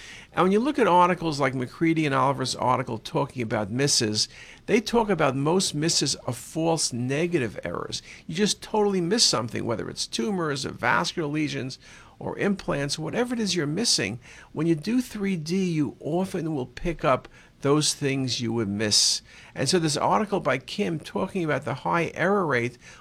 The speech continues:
when there's positive findings would surely decrease or disappear, or almost disappear, we're never gonna be perfect,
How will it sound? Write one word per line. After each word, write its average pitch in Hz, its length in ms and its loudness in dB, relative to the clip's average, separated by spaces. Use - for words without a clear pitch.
when 139 140 -2
there's 139 160 0
positive 180 520 0
findings 165 680 -2
would 170 160 4
surely 208 580 4
decrease 156 680 -4
or 143 140 -2
disappear, 170 760 -2
or 123 220 -4
almost 214 500 -2
disappear, - 600 -6
we're 127 100 -4
never 139 200 2
gonna 113 120 -2
be 92 100 -6
perfect, 202 500 -4